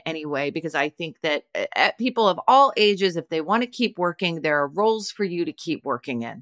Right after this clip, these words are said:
There are lots of things we can do and a lot of impact we can have, you know, up until we die. But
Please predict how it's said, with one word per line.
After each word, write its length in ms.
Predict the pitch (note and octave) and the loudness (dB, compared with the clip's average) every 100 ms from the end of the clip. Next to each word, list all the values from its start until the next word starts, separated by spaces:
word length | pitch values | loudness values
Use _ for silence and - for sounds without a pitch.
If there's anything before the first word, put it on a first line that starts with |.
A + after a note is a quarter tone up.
| _ | _
There 180 | F3 D3 | 0 4
are 160 | D3 C#3+ | 4 2
lots 440 | D3+ F#3+ A3+ B3 B3+ | 2 4 4 4 -6
of 120 | G3+ | -4
things 420 | - F#3 E3+ D3 | 0 0 -2 -4
we 140 | D#3+ | -6
can 220 | - D3 C#3+ | -6 -14 -6
do 340 | F3+ E3+ E3 | 0 0 0
and 140 | C#3+ | -2
a 40 | C3 | -2
lot 240 | D3+ E3+ | 0 0
of 80 | E3 - | -2 -8
impact 460 | E3 - D#3+ D3+ - | -10 -2 -2 -2 -10
we 100 | D3+ | -10
can 140 | D3+ | -10
have, 380 | D3 D3 C#3 C#3 - - - | -2 0 0 -2 -10 -20 -2
you 80 | A#3 | 0
know, 80 | - | 2
up 120 | D4 | 2
until 300 | F#4+ D#4+ F4+ | 2 2 2
we 160 | E4 D#4 | 2 4
die. 260 | D#3+ - _ _ _ _ _ _ _ _ - _ _ - | 2 2 _ _ _ _ _ _ _ _ -20 _ _ 4
But 200 | C#4+ | 4